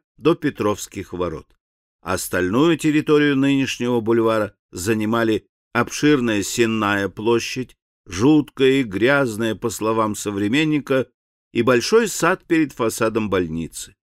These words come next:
И вот хозяйка одного из домов на Сенной площади, Нарышкина, разбила на площади за свой счёт большой, открытый для публики сквер на отрезке Страстного бульвара от Большой Дмитровки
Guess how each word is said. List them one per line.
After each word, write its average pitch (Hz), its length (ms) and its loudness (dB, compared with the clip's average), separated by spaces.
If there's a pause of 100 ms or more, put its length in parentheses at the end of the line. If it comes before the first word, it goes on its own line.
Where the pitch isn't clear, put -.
(380)
И 110 120 0
вот 131 220 0 (180)
хозяйка 127 680 0
одного 120 380 2
из 110 100 0
домов 120 420 0
на 110 120 -4
Сенной 117 420 -2
площади, 113 760 -2 (180)
Нарышкина, 107 840 -2 (240)
разбила 127 600 0
на 165 160 0
площади 156 540 0
за 104 200 0
свой 147 280 2
счёт - 360 -2 (240)
большой, 110 800 0 (140)
открытый 139 720 0
для 110 180 0
публики 151 520 -2
сквер 127 600 0 (300)
на 127 180 2
отрезке 127 840 0
Страстного 117 640 -2
бульвара 110 540 0
от 110 220 -6
Большой 104 380 -2
Дмитровки 135 800 -2